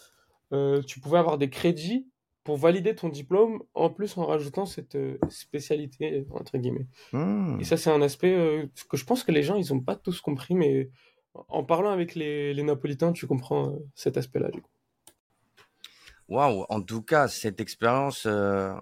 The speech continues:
Speaker 2: parce que neuf mois, là, t'es, là, maintenant, t'es chez Apple, t'es plus en, t'es plus en France, là, t'es vraiment chez eux. Et, et comment, comment ça se passe, là, pour le coup ? Parce que maintenant, là, tu sais que tu vas être dans une formation longue,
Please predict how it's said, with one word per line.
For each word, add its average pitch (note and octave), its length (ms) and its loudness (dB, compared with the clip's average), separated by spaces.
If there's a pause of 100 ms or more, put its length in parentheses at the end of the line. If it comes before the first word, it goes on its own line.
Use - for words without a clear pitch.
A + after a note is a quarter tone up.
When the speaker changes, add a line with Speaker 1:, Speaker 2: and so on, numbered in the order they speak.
(140)
Speaker 2:
parce - 120 -14
que G#2+ 80 -2
neuf A#2+ 340 2
mois, C#3+ 320 2
là, A#2 160 2
t'es, F#2+ 480 -6
là, B2 140 4
maintenant, A#2+ 240 -2
t'es G2 160 -6
chez - 160 -2
Apple, A2 420 0
t'es G2 80 -6
plus A#2+ 480 -2
en, F#2 280 2
t'es F#2+ 160 -4
plus G#2 180 -4
en G2+ 100 2
France, D3+ 320 -6
là, G2+ 80 0
t'es E2+ 140 -12
vraiment G#2+ 560 0 (720)
chez C3+ 360 2
eux. A3+ 220 -2 (480)
Et, C3+ 400 2
et A2+ 60 -8
comment, F#3+ 420 2
comment F#3 240 -2
ça C3 200 -2
se - 100 -12
passe, C3+ 320 2
là, G#2 100 -2
pour G#2 160 -8
le G#2 120 -4
coup ? - 280 -20
Parce - 100 -20
que A#2 60 -2
maintenant, C#3 240 4
là, C#3+ 140 4
tu A2 140 -10
sais D3+ 200 -4
que - 40 -20
tu - 80 -10
vas G#2+ 60 0
être G2 60 -4
dans G2 80 -2
une G2 160 -2
formation G2+ 500 0
longue, F3 320 0